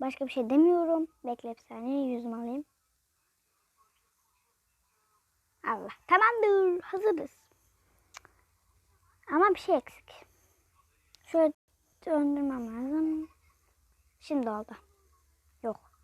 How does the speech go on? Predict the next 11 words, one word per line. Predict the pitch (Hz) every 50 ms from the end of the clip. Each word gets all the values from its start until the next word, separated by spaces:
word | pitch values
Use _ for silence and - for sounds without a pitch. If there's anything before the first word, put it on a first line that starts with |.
| _ _ _ _ _ - _ _ _ _
Arkadaşlar | - 381 381 370 370 330 294 - - 285 269 254 -
bir | 381 381 320
ben | 302 330 320 302 294 359
şunu | - - - 311 302 294
yapayım | 285 - - 294 277 262 - -
geleyim. | - 247 226 220 214 190 _ _ _ _ _ _ _ _ _ _ _ _ _ _ _ _ _ _ _ _ _ _ _ _ _ _ _ _ _ _ _ _ 1077 _ _ _ - 1077 _ _ _ _ _ _ _ _
Şimdi | _ - - 285 262 233 -
oldu. | - 285 285 - - - _ _ _ _ _ _ _ _ _ _ _ _ _ _ _ _ _ _ _ _ _ _ _ _ _ _ _ _ _ _ _ _ _ _ _ _ _ _ _ _ _ _ _ _ _ 1077 1077 1077 1077 _ _ 988 932 932 440 427 415 415 415 _ _ _ _ _ _ _ _ _ _ _ _ _ _ _ _ 427 _ 415 196 _ _ _ _ _ _ _ _ _ _ _ _ _ _ _ _ _ _ _ _ _
Bebek | 302 339 359 415 466 466 466 480 466 440 - - - - -
gel | - 480 466 466 453 -
buraya. | 440 440 466 453 415 392 392 392 359 320 311 302